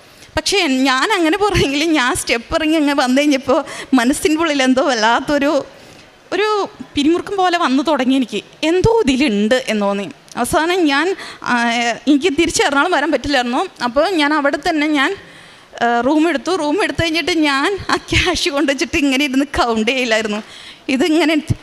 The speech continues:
പിന്നെ തെറ്റുമ്പോൾ പതിനഞ്ച്, പിന്നെ വന്നപ്പോൾ പത്ത്. അപ്പം ഞാൻ ചെയ്യ-, എന്താണ് കാരണം, നമുക്ക് കൂടുതൽ എമൗണ്ട്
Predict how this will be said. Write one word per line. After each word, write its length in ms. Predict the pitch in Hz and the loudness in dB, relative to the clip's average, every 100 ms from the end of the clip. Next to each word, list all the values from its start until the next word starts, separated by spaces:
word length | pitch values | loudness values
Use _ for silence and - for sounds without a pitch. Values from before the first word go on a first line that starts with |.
| - - | -10 -4
പിന്നെ 240 | 214 285 349 | 0 0 -2
തെറ്റുമ്പോൾ 300 | 294 - 427 - | -4 -2 -2 -2
പതിനഞ്ച്, 460 | 208 214 233 208 202 | -2 -2 -2 -4 -6
പിന്നെ 220 | - 220 370 | -2 0 0
വന്നപ്പോൾ 260 | 285 269 - | 0 -2 -2
പത്ത്. 260 | 190 - 180 | -4 -2 -4
അപ്പം 440 | - - - 330 | -4 -14 -6 0
ഞാൻ 140 | 294 | 2
ചെയ്യ-, 200 | 302 262 | 2 0
എന്താണ് 200 | 233 269 277 | 0 -2 0
കാരണം, 220 | 285 370 | 0 0
നമുക്ക് 300 | 339 269 370 | 0 0 -2
കൂടുതൽ 400 | - 294 311 381 | -2 0 0 0
എമൗണ്ട് 300 | 370 285 302 | 2 2 4